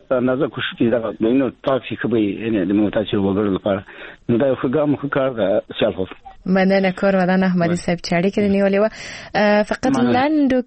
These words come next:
Speaker 2: کې رحیم الله ورور ته راځم. تاسې راته ووایاست، وروستی پیغام مو دغه کسان لپاره چې ژوند دې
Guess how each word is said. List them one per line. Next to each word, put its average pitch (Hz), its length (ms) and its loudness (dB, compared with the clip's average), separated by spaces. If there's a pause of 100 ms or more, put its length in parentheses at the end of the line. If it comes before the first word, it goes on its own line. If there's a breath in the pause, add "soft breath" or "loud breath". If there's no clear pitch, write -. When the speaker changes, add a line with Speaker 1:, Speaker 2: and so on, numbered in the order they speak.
Speaker 2:
کې 226 380 2
رحیم 208 220 2
الله 202 160 4
ورور 208 140 2
ته 208 120 -2
راځم. 196 260 0
تاسې 226 260 -2
راته 208 200 -2
ووایاست، 202 440 0
وروستی 196 300 0
پیغام 190 340 2
مو 185 80 2
دغه 175 180 2
کسان 180 340 -2
لپاره 170 320 0
چې - 220 -6
ژوند 175 480 2
دې 170 220 2